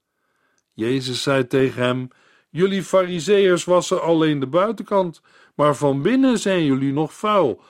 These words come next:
vol hebzucht en boosaardigheid." Dwazen.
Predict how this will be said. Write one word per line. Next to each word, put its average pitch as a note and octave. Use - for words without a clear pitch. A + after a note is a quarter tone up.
vol A3+
hebzucht F#3+
en E3+
boosaardigheid." D3
Dwazen. A2